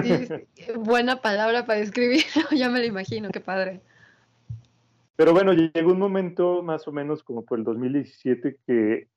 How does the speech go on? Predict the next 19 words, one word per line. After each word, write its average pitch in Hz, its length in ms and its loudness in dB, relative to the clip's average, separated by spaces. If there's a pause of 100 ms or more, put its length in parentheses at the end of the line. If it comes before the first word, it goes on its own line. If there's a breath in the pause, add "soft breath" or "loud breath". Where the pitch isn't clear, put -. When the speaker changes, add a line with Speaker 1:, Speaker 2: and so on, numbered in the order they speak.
(100)
Speaker 2:
pues, 113 120 2
necesitábamos 127 920 0
algo 131 260 4
que 135 100 -6
nos 110 160 -6
diera 117 220 2
más 120 320 -6
identidad, 113 560 -2 (960)
que, 117 400 -2
que 113 260 0
uno 123 640 2
cuando 107 720 -2
fuera 117 240 4
a 113 40 4
escuchar 117 360 -4
nuestro 120 260 -8
ensamble, 120 720 -2 (380)
pues, 104 200 -8
dijera, 107 800 2